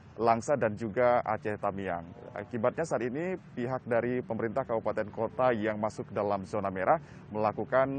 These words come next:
eh, pembatasan mobilitas warga atau, eh, pemberlakuan, eh, kegiatan masyarakat, baik itu menerapkan P P K M level tiga maupun juga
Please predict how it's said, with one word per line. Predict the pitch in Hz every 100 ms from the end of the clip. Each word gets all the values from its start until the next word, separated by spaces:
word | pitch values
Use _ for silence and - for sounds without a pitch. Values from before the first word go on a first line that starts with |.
| 139 131 131 143
eh, | 107 107
pembatasan | - 117 113 113 110 127 123 127 127 123
mobilitas | 127 117 117 113 95
warga | 113 110 95 101 139 139
atau, | 117 117 113 - - - -
eh, | 95 107
pemberlakuan, | 123 113 110 110 - 117 123 127 123
eh, | - 110 95
kegiatan | 117 117 117 107
masyarakat, | 110 117 98 98 156
baik | 123 107 107
itu | 131 139 120 110
menerapkan | 104 110 - 131 139 - - -
P |
P | 113
K | 117 110 -
M | 127
level | 117 113 - 120 113 104
tiga | 113 98 127
maupun | 110 101 120 131 117 -
juga | 107 87 110 107